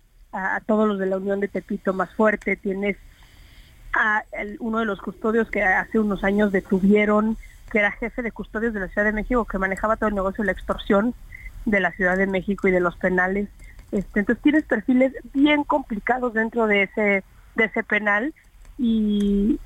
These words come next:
y, pues, la realidad es que la infraestructura no necesariamente da para que existan estos,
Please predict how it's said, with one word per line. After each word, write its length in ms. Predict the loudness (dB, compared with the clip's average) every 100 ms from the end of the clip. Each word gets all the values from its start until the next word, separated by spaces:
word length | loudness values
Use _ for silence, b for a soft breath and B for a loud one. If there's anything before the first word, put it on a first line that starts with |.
| -4
y, 60 | 0
pues, 120 | 2
la 80 | 4
realidad 360 | 2 2 2 0
es 120 | 0
que 100 | 0
la 80 | 0
infraestructura 1200 | -2 -6 -8 -8 -10 -8 2 4 4 2 -2 -12 -20 -20 -8
no 220 | -4 -2
necesariamente 920 | -2 -4 -2 0 0 -4 -4 -4 -2
da 300 | 0 0 -2 -8 b -20
para 220 | -10 -8 -8
que 100 | -12
existan 460 | -12 -8 -6 -6
estos, 340 | -6 -6 -6